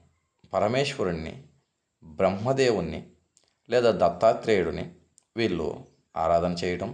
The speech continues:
వారి నామాలు జపించడం, వారిని పూజించడం, అటువంటివి ఏది చేసినా వీరికి యోగము, శుభము, లాభము చేకూరుతుంది.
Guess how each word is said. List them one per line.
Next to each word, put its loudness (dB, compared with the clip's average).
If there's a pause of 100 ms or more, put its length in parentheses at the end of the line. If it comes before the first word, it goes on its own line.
(640)
వారి 2
నామాలు 2
జపించడం, -2 (600)
వారిని 0
పూజించడం, -2 (340)
అటువంటివి -2 (480)
ఏది 2
చేసినా 0 (680)
వీరికి -4 (300)
యోగము, 0 (380)
శుభము, -4 (340)
లాభము 0 (160)
చేకూరుతుంది. -8